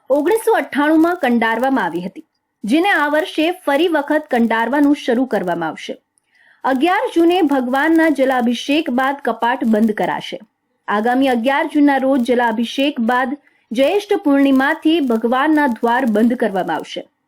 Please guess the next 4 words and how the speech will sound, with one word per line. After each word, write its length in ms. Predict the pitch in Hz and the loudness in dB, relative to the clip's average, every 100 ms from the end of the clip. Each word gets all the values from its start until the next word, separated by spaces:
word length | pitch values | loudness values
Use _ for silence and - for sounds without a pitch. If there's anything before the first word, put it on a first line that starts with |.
| _ _ _ _ | _ _ _ _
જે 140 | 190 233 | -2 0
રથયાત્રાના 720 | 247 254 254 254 359 370 339 | 0 0 -2 0 0 0 0
દિવસે 380 | 262 262 262 269 320 | 0 0 0 -2 -2
ખુલશે. 460 | - 202 180 - | -2 -4 -4 -6